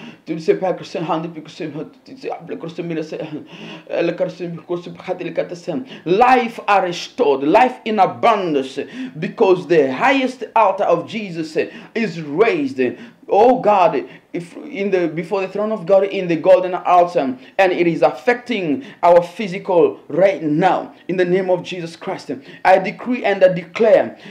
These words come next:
that, um, everything that was stolen to be restored. Oh God, wherever in the family, let there be restoration. In the internet, YouTube, there be re-, restoration for the sons of God.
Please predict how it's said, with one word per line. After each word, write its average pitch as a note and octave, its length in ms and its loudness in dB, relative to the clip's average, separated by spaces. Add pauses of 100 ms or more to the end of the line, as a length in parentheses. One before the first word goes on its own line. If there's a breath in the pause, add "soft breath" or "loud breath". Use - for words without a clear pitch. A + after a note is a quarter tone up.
(120 loud breath)
that, C#3 580 2
um, E3 320 2 (160)
everything B3+ 480 2
that A3 220 2
was F3+ 340 4
stolen F3+ 380 0
to F#3 80 -10
be F3 160 -4
restored. F3+ 720 2
Oh G3 200 4
God, D#3+ 380 -4 (140 loud breath)
wherever F3+ 880 4 (120 loud breath)
in G#3+ 180 -4
the F#3 120 0
family, G#3 500 0
let F#3 200 -2
there F3+ 140 4
be E3+ 140 -6
restoration. D#3 880 -2 (260 loud breath)
In B3 180 4
the G#3 180 4
internet, A#3 440 -2
YouTube, F3+ 520 -8
there F3+ 120 0
be F3+ 340 -10
re-, D#3 420 -2
restoration F3 720 0
for E3+ 140 -6
the D#3 60 -8
sons G3 220 -6
of F#3+ 120 -6
God. D3 380 2